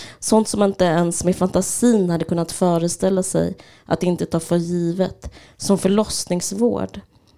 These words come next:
tvingades man se nu med nya ögon. Ögon man inte vill ha på sjukhus. Man började prata om tur och slump som avgörande för hur ens förlossning gick.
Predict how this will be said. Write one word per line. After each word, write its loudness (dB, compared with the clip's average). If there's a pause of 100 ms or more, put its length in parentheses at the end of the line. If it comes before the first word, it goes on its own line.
(300)
tvingades 0
man 2
se 0
nu 2
med 2
nya 2
ögon. -2 (600)
Ögon 4
man 4
inte 0
vill 2
ha 4
på 0
sjukhus. -4 (500)
Man 2
började 4
prata -2
om -4 (280)
tur -2
och -4
slump -2 (640)
som 2
avgörande 2
för -2
hur 6
ens 0
förlossning 0
gick. -10